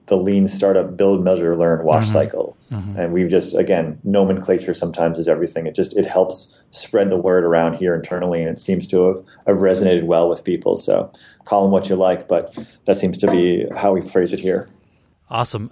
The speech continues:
Speaker 2: Uh, well, I think the book is a valuable tool for people wanting to, who are doing design sprints or who want to start doing them. Don't be intimidated. They're more lightweight than you think.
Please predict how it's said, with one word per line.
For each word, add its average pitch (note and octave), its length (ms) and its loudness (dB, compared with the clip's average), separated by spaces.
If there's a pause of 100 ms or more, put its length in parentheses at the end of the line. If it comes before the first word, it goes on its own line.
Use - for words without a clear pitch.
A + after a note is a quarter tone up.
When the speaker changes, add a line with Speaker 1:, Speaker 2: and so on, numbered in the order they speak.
(120)
Speaker 2:
Uh, B2 260 -6
well, C3+ 120 -6
I C#3+ 120 -6
think F#3+ 260 -8
the D3+ 180 -4
book D3 360 -8
is B2 600 -4
a A2+ 360 -4
valuable A#2 840 -2
tool A#2 580 -4 (160)
for A2+ 180 -2
people G#2+ 680 -4 (320)
wanting A2+ 360 -2
to, A2 440 -4
who B2 80 -4
are A#2+ 100 -2
doing C#3 540 -2
design D3 260 -4
sprints D#3 340 -4
or G#2+ 180 -6
who A2 180 -2
want G#2+ 400 -4
to A2 340 -2
start C3 480 -4
doing D#3 300 -2
them. E3 200 -4 (440)
Don't C3 200 -2
be D3 140 0
intimidated. C#3 680 -2
They're A#2 160 -2
more A#2 240 -2
lightweight B2 520 -2
than A#2+ 140 -2
you A2+ 120 -2
think. C#3 440 -4